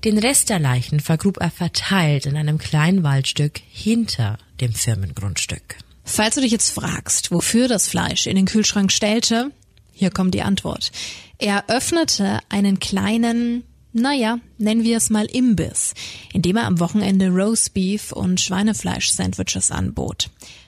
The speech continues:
Speaker 2: Was noch niemand wusste, er mischte nach eigenen Angaben auch das Fleisch seiner Opfer unter das tierische Fleisch.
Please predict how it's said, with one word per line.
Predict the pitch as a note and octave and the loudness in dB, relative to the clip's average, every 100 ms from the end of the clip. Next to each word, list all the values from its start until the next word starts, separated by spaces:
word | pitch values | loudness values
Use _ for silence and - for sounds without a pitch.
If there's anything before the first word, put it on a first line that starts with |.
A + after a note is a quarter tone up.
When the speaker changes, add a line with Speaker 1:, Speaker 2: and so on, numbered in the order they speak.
| _ | _
Speaker 2:
Was | - F3 | -4 0
noch | C#4+ | 0
niemand | D4+ A3+ E3+ G3+ | 2 2 0 -2
wusste, | - - G2+ G#3 A3+ - - - | -4 -2 0 0 -2 -8 -8 2
er | |
mischte | G3 A3+ - A#3+ | 4 4 2 0
nach | G#3 - | 0 -2
eigenen | G3 F#3+ - | 0 0 2
Angaben | G3+ G3 F#3 F#3 G#3 - | 2 2 2 2 2 0
auch | F#3+ | -2
das | - - | 0 -2
Fleisch | F#3 F#3 | 0 0
seiner | - F#3 - | 2 0 0
Opfer | - - F3 | -2 -2 0
unter | F3 E3+ | 0 0
das | E3+ - | 0 -2
tierische | F#3 E3+ - - | -2 -2 -2 -4
Fleisch. | - - - - | -6 -4 -2 -4